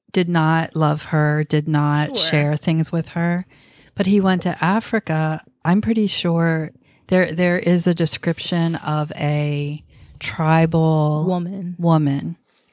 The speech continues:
Speaker 1: beautiful,
Speaker 2: Powerful,
Speaker 1: proud,
Speaker 2: yeah.
Speaker 1: yeah, that the, everybody listened to.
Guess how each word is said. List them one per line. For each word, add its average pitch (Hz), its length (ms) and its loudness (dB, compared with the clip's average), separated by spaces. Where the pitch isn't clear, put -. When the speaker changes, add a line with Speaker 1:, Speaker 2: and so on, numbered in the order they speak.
Speaker 1:
beautiful, 170 640 2
Speaker 2:
Powerful, 170 720 2
Speaker 1:
proud, 156 60 -6
Speaker 2:
yeah. 160 120 -4
Speaker 1:
yeah, 151 60 -2
that 156 220 -2
the, 156 280 0
everybody 160 400 -2
listened 151 400 -6
to. 196 340 -4